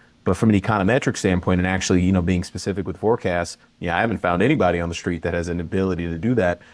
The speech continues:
And so suggesting that we can take the last couple of quarters of productivity growth and extrapolate that, because I think it's a very dangerous thing to do. I think what's really happened over the last couple of quarters is we've seen a lot of inflation, uh, come out of the system that's sort of artificially inflating the productivity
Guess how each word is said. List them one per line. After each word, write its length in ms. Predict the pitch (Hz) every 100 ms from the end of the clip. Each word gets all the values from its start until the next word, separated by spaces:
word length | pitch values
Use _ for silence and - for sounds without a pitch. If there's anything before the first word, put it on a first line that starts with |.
| -
And 120 | 98
so 220 | 87 104 90
suggesting 640 | - 87 110 113 120 98
that 260 | 90 85
we 80 | 107
can 140 | 95 92
take 200 | 107 98
the 80 |
last 300 | 92 95 95
couple 180 | 104 92
of 80 | 87
quarters 300 | - 95 87
of 100 | 87
productivity 480 | - 85 - 127 107
growth 360 | 95 90 82 - - -
and 100 | 92
extrapolate 600 | - 113 113 104 92 92
that, 240 | 95 90
because 300 | 92 92 85 - - _
I 100 | 98
think 160 | 104 92
it's 100 | 90
a 40 |
very 220 | 92 92
dangerous 400 | 87 95 92 87
thing 160 | - 92
to 100 | 90
do. 400 | 85 135 107 95 - -
I 60 |
think 160 | 98 98
what's 160 | 92 104
really 440 | 107 143 170 113
happened 340 | 101 92 92
over 120 | 92 87
the 80 |
last 220 | 87 90 -
couple 180 | 92
of 80 | 87
quarters 300 | - 92 90
is 140 | 87 92
we've 160 | 95
seen 220 | - 101 90
a 40 |
lot 220 | 90 95
of 80 | 90
inflation, 640 | 85 - 139 165 98 90 - - -
uh, 160 | 90
come 160 | 92 95
out 140 | 90
of 60 | 82
the 60 |
system 400 | 85 104 92 92
that's 200 | 87 87
sort 120 | - 92
of 80 |
artificially 640 | 76 92 87 101 87 87 82
inflating 400 | - 110 110 95
the 60 |
productivity 600 | - 82 - 87 85 82